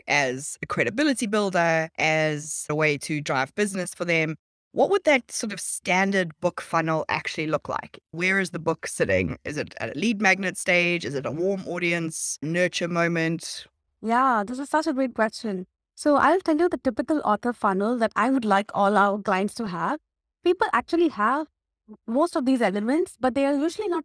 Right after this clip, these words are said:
Speaker 2: tied together as a proper funnel. And that's what we help them do. So right at the top of the funnel is the book, because a lot of people may find you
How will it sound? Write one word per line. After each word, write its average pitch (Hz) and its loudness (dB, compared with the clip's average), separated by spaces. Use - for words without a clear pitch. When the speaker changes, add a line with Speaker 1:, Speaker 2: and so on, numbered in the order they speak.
Speaker 2:
tied 226 -2
together 190 -2
as 196 -2
a 196 -6
proper 180 -4
funnel. 160 -4
And 240 0
that's 262 2
what 294 0
we 269 0
help 196 -2
them 190 -2
do. 170 -10
So 277 -2
right 302 4
at 415 2
the 330 2
top 277 4
of 240 -4
the 240 0
funnel 220 2
is 208 -4
the 208 -6
book, - -8
because 233 -2
a 247 4
lot 254 4
of 349 -6
people 262 0
may 226 0
find 240 0
you 202 -4